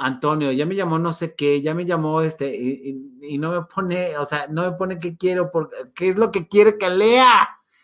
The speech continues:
No entiendo a las mujeres, demonios.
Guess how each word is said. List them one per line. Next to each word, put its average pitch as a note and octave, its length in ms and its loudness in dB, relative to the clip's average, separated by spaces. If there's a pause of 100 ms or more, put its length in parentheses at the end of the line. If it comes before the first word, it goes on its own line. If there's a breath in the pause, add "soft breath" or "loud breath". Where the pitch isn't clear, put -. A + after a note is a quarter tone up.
(220)
No E3 100 -2
entiendo A#3+ 480 2
a B3 40 2
las F#3 120 0
mujeres, F3 520 -2
demonios. D#3 760 -6